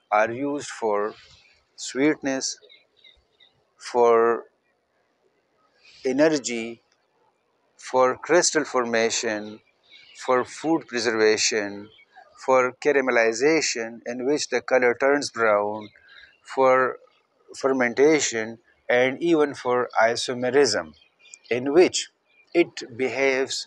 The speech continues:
sweeter than they are. This is all about the properties of the sugar, and in the next, next lecture, we will discuss the properties of the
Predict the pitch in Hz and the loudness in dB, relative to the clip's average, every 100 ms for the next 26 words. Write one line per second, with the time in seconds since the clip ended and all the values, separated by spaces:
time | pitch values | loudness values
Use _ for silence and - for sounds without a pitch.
0 | _ - - 151 156 135 104 107 113 117 | _ -14 -4 -2 2 0 2 -2 -2 -8
1 | _ _ 101 107 107 113 117 - _ - | _ _ -4 2 4 2 0 -10 _ 0
2 | - - - - _ _ _ _ _ _ | 0 0 -8 -20 _ _ _ _ _ _
3 | _ _ - - - _ 113 151 - 139 | _ _ -18 -16 -18 _ -4 -2 0 0
4 | 131 127 - 127 139 113 107 117 113 - | -2 -6 2 2 2 -2 -2 -2 -2 -10
5 | 104 95 92 _ - - - - _ _ | -8 -8 -8 _ -20 -20 -20 -20 _ _
6 | _ - 143 131 123 110 104 104 95 104 | _ 2 2 4 -2 -4 -6 -6 -6 -8
7 | - 156 151 131 120 - 104 107 110 104 | 0 2 4 2 0 -4 -6 -6 -10 -6
8 | 117 127 170 - - 87 80 110 135 175 | -2 2 2 0 -16 -20 -20 -6 -4 -4
9 | - 92 95 - 101 98 90 127 131 170 | -2 -2 -2 -6 -4 -6 -10 -8 -2 0
10 | 127 92 90 - 101 98 107 120 127 131 | 0 -4 -8 -6 -8 -6 -6 2 2 0
11 | 101 101 92 90 92 107 120 | -6 -8 -8 -10 -6 -6 -6